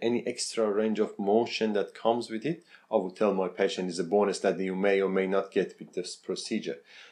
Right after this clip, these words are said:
So the range of motion or lack of range of motion per se, without the pain, in my book, is not an indication to do a surgery, and I'll only do it if the patient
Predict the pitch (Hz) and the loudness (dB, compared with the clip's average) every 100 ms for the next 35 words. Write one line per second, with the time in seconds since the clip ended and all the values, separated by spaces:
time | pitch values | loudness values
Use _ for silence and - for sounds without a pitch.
0 | _ - 101 95 95 113 151 147 135 - | _ -6 -2 0 2 4 4 4 2 4
1 | 107 110 - 101 95 87 95 139 143 120 | 2 2 0 -2 0 0 2 2 0 0
2 | 110 101 98 104 98 107 92 95 - - | -2 -2 -4 -2 -4 -4 -8 -10 -6 -6
3 | - - 98 - - 139 147 - - _ | -4 -2 -2 0 4 6 4 0 -12 _
4 | - 95 104 95 98 - - 120 123 120 | -4 2 4 4 0 -6 -6 0 2 0
5 | 117 _ _ 104 98 110 117 98 104 - | -6 _ _ -6 4 6 6 4 -2 -8
6 | 107 90 104 110 95 92 87 85 92 90 | -10 -4 2 4 2 0 -4 -4 -4 -4
7 | 87 85 90 85 - 117 117 107 110 107 | -8 -6 -2 -2 0 2 2 2 0 -2
8 | 104 - - _ _ - 98 98 95 - | -4 -14 -20 _ _ -8 -4 -2 -2 2
9 | 117 127 117 107 98 95 - - 87 - | 4 4 4 0 -2 -4 -6 -10 -10 -4
10 | 98 - 92 | -6 -4 -8